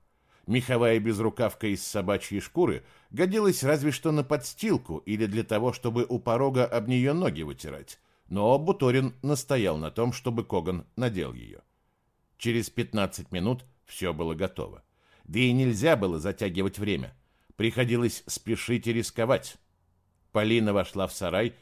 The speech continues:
зажав под мышкой сверток с перевязочными средствами. В руках она держала таз с горячей водой, чтобы обмыть рану.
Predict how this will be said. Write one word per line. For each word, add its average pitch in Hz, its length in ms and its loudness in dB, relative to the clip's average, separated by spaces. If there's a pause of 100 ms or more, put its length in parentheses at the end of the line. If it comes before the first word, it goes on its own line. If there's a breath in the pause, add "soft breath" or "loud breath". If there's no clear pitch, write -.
(240 soft breath)
зажав 127 460 2
под 151 160 2
мышкой 147 360 2
сверток 123 540 0
с - 60 -14
перевязочными 98 800 0
средствами. 69 760 -10 (440 soft breath)
В - 100 -6
руках 120 340 2
она 113 160 2
держала 107 460 2
таз - 460 0
с 85 100 -10
горячей 98 440 -2
водой, 98 300 0
чтобы 110 340 -2
обмыть 101 440 -2
рану. 90 340 -4